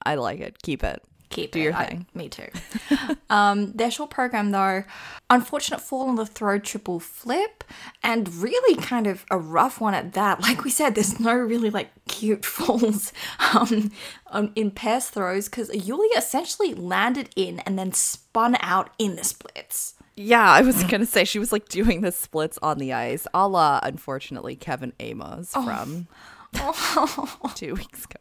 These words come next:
Speaker 1: Sorry to, to, sorry to remind everyone about that, but
Speaker 2: Yes.
Speaker 1: no one likes to fall in the splits.
Speaker 2: Re-, really? You know?
Speaker 1: Not
Speaker 2: I,
Speaker 1: one person.
Speaker 2: no, definitely not. Especially after a throw, I'm just like, M-, your,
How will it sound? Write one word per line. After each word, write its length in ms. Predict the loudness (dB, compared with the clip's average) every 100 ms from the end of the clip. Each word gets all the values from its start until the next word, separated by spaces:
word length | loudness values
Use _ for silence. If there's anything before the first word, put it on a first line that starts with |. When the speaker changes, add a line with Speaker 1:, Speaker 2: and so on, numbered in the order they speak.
| -14
Speaker 1:
Sorry 340 | -6 -4 -4 -6
to, 100 | -10
to, 200 | -14 -18
sorry 280 | -12 -12 -10
to 80 | -12
remind 260 | -12 -12 -12
everyone 320 | -12 -14 -14
about 220 | -16 -14
that, 220 | -12 -12 -12
but 220 | -12 -12 -16 -20 -20 -20 -18 -10
Speaker 2:
Yes. 240 | -8 -4
Speaker 1:
no 140 | -2
one 140 | 0 2
likes 260 | 0 -2
to 80 | -8
fall 280 | -6 -4 -4
in 100 | -6
the 60 | -10
splits. 640 | -14 -16 -18 -18 -16 -16 -10
Speaker 2:
Re-, 320 | -10 -10 -10
really? 680 | -4 -2 2 2 0 -4 -10
You 80 | -6
know? 360 | -2 -2 -2 -6 -12 -12 -12 -10 -8
Speaker 1:
Not 260 | 0 0 0
Speaker 2:
I, 40 |
Speaker 1:
one 160 | -4 -6
person. 380 | -8 -4 -4 -2
Speaker 2:
no, 320 | -4 -6 -8 -16 _
definitely 320 | -6 -6 -6
not. 140 | -4
Especially 440 | -4 0 -2 0 0
after 240 | 0 -2
a 60 | -10
throw, 460 | -8 -4 -4 -2
I'm 160 | -4 -4
just 180 | -6 -6
like, 300 | -6 -6 -10 -20 -20 -20 _ -2
M-, 220 | 2 2 2
your, 260 | 4 4